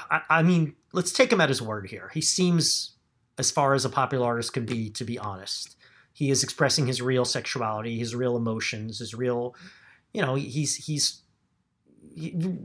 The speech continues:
how he's really feeling, how he really wants to express himself. So anytime someone gets to express himself so wholly, wholly with a W,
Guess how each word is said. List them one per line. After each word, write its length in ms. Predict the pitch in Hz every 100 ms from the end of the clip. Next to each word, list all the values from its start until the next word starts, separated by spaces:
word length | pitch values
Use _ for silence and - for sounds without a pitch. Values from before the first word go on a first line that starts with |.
| -
how 280 | - 226 233
he's 160 | 208 170
really 180 | 175 151
feeling, 360 | 147 120 123
how 140 | 131 143
he 60 |
really 220 | 139 135
wants 180 | 127 110
to 80 | 120
express 380 | 110 - 113 -
himself. 320 | 104 - 95
So 100 | 151
anytime 680 | 160 226 233 208 175 151 - - - -
someone 320 | - 160 156
gets 180 | 147 -
to 40 |
express 380 | 127 - 139 131
himself 400 | 135 - 127 110
so 360 | - - 185 208
wholly, 640 | - 143 127 98 87 - _ _ -
wholly 260 | 120 123
with 120 | 135
a 40 | 147
W, 400 | 131 107 98